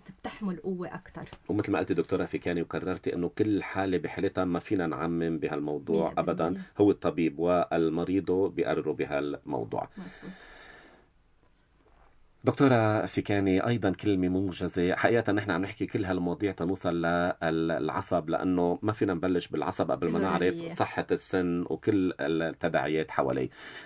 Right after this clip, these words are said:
Speaker 2: دكتورة فيكاني، لو سمحتي أيضًا كلمة موجزة عن أبرز مشاكل الأسنان والأكثر شيوعًا والتي تستدعي عملية تقويم لها.
Speaker 1: آه،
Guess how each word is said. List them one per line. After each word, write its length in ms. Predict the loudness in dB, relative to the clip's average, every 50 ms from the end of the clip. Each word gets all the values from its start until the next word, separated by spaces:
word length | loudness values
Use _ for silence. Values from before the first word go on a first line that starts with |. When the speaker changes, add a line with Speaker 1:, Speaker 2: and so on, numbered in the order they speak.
| -2 0
Speaker 2:
دكتورة 220 | 2 4 4 4
فيكاني، 500 | 2 2 -2 0 0 2 2 2 2 2
لو 180 | 2 2 0 0
سمحتي 420 | 0 -2 -4 -4 -6 -6 -4 -4
أيضًا 220 | -4 -2 -2 -4 -2
كلمة 320 | 0 0 0 2 2 0
موجزة 600 | 0 0 0 0 -2 -2 -2 0 0 2 2 2
عن 240 | 2 0 0 -2 0 0 -2
أبرز 560 | -2 -2 -2 -4 -2 -2 -2 -2 -2 -4 -2
مشاكل 640 | -2 -2 -2 -2 -2 -2 -2 -2 -2 -4 -4 -2
الأسنان 640 | -2 -2 -2 -4 -4 -4 -2 0 0 0 0 0 -2
والأكثر 540 | -2 -4 0 2 0 0 0 -2 -6 -6 -6
شيوعًا 440 | -6 -4 -4 -2 -2 -2 -2 -2 -2
والتي 460 | -2 -2 -2 -2 -2 -4 -4 -4 -6
تستدعي 480 | -4 -6 -6 -4 -4 -4 -2 0 0 0
عملية 480 | 0 0 -2 -2 -2 0 0 0 -2 -2 -4
تقويم 580 | -6 -4 -4 -2 0 2 2 2 2 0 -2 -6 _ _ _ -20 _ _ _ -8
لها. 300 | -6 -6 -6 -8 -12 -16 -20 -20 -20 -20 -20 -20 -20 -20 -20 -20 -20 -20 -20 -20 -20 -20 _ _ -20 -20 _ _ _ _ _ _ _ _ _ _ -6
Speaker 1:
آه، 640 | -4 -4 -4 -4 -6 -8 -8 -10 -10 -12 -12 -14